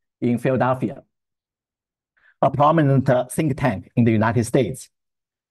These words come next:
As a world-leading scholar on Taiwan and East Asia, he is the author and editor of numerous books on the subject, including Political Changes in Taiwan under Ma Ying-jeou,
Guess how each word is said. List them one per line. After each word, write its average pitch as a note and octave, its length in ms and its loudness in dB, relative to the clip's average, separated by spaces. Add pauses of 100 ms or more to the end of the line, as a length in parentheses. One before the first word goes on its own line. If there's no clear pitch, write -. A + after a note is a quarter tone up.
(320)
As D#3 140 2
a F3+ 60 4
world-leading G3+ 640 4
scholar D#3+ 420 4
on C3 220 2
Taiwan C3+ 520 2
and C3+ 200 2
East D3+ 280 0
Asia, D#3+ 440 -2 (720)
he D3+ 100 2
is C3 120 -2
the B2+ 380 0 (360)
author E3 600 0
and A#2+ 240 0
editor D3 360 2
of B2 260 0
numerous D#3+ 440 2
books B2 380 -4 (120)
on A#2+ 100 2
the A2+ 80 0
subject, A2 480 -4 (840)
including D3 680 2 (420)
Political F3 340 2
Changes F#3 680 0
in B2 180 4
Taiwan C3 560 0
under B2 200 0
Ma G#2+ 160 -4
Ying-jeou, B2 580 -4